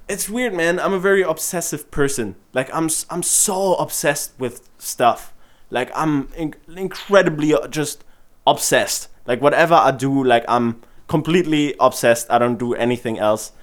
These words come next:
That's why I, for example, like, stay away from video games, 'cause I love video games way too much.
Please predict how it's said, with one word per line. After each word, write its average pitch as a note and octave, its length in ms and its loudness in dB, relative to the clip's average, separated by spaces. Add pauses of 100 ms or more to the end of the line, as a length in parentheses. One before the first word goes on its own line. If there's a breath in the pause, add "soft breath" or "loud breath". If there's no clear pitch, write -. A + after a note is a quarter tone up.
(280 soft breath)
That's B2+ 240 0
why C#3+ 180 4
I, A#2 200 4
for A#2 220 -2
example, A#2 380 -4
like, G#2 200 -4
stay A#2 260 -6
away A2+ 280 -2
from A2 220 -8
video A2 300 -2
games, G2 320 -8
'cause G#2+ 160 -8
I G#2+ 100 2
love A#2+ 360 2
video A#2 260 2
games G#2 300 -4
way A#2 160 -2
too A#2 160 -8
much. A2 340 -4